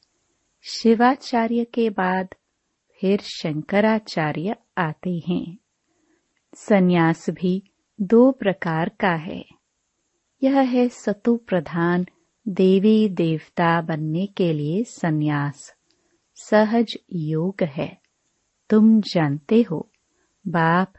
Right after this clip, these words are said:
इस दादा के तन में आया हुआ है, इसलिए बाप दादा कहना पड़े। ग्रैंडचिल्ड्रन होते हैं ना,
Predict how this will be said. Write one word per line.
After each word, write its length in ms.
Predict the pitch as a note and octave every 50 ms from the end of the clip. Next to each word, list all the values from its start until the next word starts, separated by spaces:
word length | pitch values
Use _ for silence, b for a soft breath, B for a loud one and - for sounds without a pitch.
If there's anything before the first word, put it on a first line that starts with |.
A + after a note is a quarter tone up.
| _ _ _ _ _ _ _ _ -
इस 180 | B3 B3+ B3+ - G#3+
दादा 460 | F#3 G3 F3 D#3+ D#3 C#3+ F#3 F#3 G3+
के 280 | G3+ - - B3 B3
तन 260 | B3 - - F#3+ F3 D#3+
में 360 | D#3 D#3 D#3 D#3 E3 E3+ E3 _ _ -
आया 380 | E3 E3 D#3 D3+ D3 C#3+ C#3+ D3
हुआ 420 | C#3 - - E3 D3+ D3 D3 D3
है, 360 | D#3+ F3+ F#3+ A3 A3 A#3 B3+ _ _ _ _ _ _ _ _ _ _ _ _ _ _ - -
इसलिए 640 | F#3+ - - - F3+ D#3 D3+ D3+ D3+ D#3+ F#3+ B3 - _ _ _ _ _ _ _ - -
बाप 400 | F3+ G#3 G#3 G#3+ A3+ A#3 A3+ _ G#3
दादा 540 | F#3+ - E3+ E3 D#3+ D3+ E3+ D#3+ D#3+ E3+ G3+
कहना 580 | - - - G3 E3+ D#3+ E3 D#3 D3+ D3 D3
पड़े। 420 | D3+ _ - E3+ D#3 D3 D3+ E3+ - _ _ _ _ _ _ _ _ _ _ _ _ _ _ _ -
ग्रैंडचिल्ड्रन 1200 | F3+ D#3+ G3 F#3 F#3+ G3 G3+ A3 A#3 A#3+ A#3+ A#3+ - - - F3+ E3 D#3+ D3+ D3+ E3+ E3+ F3 F3+ F3
होते 540 | - _ - D#3+ D3 - - - D#3+ D#3
हैं 220 | E3 D3+ D#3+ D3+ C#3+
ना, 260 | C#3+ D#3 G3+ A#3+ A#3+